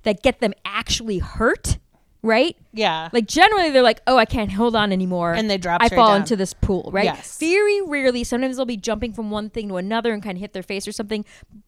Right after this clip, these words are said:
Speaker 1: But by and large, it's just like, "I can't hang on anymore." That show, I'm just like, not only must you sign a waiver that you don't care if you die, but, like, probably, like, your children have to, s-, like,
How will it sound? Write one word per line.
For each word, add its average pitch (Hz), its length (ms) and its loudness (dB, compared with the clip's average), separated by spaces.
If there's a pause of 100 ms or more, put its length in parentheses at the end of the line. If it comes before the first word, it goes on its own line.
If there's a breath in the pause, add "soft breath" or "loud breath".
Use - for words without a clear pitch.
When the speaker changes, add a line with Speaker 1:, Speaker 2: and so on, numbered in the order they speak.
Speaker 1:
But 240 160 0
by 269 160 2
and 311 120 -2
large, 240 200 -6
it's 226 100 -8
just 226 180 -6
like, 208 200 -8
"I 233 80 -2
can't 233 260 -10
hang 208 220 -4
on 175 160 -8
anymore." 160 400 -12 (440 soft breath)
That 262 320 -2
show, 165 640 -6 (100)
I'm 262 120 -2
just 302 240 -6
like, 269 500 0 (300)
not 247 160 2
only 339 180 0
must 269 240 -2
you 240 240 -2
sign 185 320 -2
a 165 40 -4
waiver 165 360 -4
that 180 180 -2
you 185 240 -4 (140)
don't 185 220 0
care 185 180 -4
if 165 100 -10
you 175 80 -6
die, 165 300 -2
but, - 120 -12
like, 208 140 -4
probably, 262 280 -2
like, 240 220 -4
your 208 100 -2
children 262 420 -4
have 175 140 -4
to, 196 40 -10
s-, - 160 -12
like, 240 140 -2